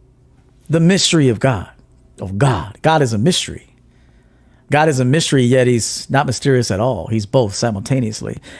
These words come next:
God is right in front of you. Miracles are happening right now. Miracles are in front of you. It don't have to,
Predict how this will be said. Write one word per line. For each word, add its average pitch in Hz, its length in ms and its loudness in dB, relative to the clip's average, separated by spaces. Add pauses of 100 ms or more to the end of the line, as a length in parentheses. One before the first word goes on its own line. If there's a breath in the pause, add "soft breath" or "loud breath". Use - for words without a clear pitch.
(140 loud breath)
God 123 200 2
is 113 120 -2
right 127 180 4
in 113 100 -2
front 131 200 0
of 120 80 0
you. 120 160 -2
Miracles 123 440 0
are 117 60 2
happening 117 360 2
right 120 260 0
now. 123 520 -2 (260 loud breath)
Miracles 120 360 0
are 151 300 2
in 120 80 -2
front 110 240 -8
of 107 100 -10
you. 120 240 -12 (100)
It 123 60 -8
don't 120 200 2
have 143 200 2
to, - 100 -10